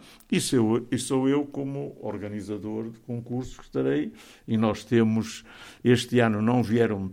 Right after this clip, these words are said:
tantas quadras, e por uma razão, é que muitas quadras vêm dos centros de terceira idade. Quer dizer, as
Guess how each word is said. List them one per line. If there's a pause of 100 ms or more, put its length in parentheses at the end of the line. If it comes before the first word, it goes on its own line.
(140)
tantas
quadras, (420)
e
por
uma
razão, (320)
é
que
muitas
quadras (840)
vêm
dos
centros
de
terceira
idade. (800)
Quer
dizer, (120)
as